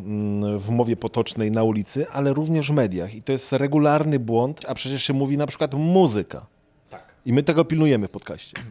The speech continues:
Speaker 2: Mówimy muzyka, fizyka. No, fizyka raczej nie mówimy, ale muzyka.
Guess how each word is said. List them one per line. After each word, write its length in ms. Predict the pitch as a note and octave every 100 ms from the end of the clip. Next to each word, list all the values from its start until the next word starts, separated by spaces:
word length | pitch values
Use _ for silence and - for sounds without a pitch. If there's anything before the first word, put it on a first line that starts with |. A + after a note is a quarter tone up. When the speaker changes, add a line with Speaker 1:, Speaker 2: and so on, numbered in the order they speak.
| G2
Speaker 2:
Mówimy 320 | G#2 G2 E2+
muzyka, 800 | E2+ G2+ B2+ A#2+ B2 - G#2+ A2
fizyka. 840 | - - G#2+ A#2 A#2 A2 G#2 A2 G#2 - - _ - -
No, 200 | - G3+
fizyka 640 | - G#3 F#3 D3 C3+ C3
raczej 260 | A2+ - G2+
nie 100 | F#2
mówimy, 380 | F2+ E2+ E2+ D#2+
ale 500 | G#2 A2 A#2+ B2+ B2+
muzyka. 880 | A2+ G#2 B2 C3+ A#2+ A2+ A2+ G#2+ G#2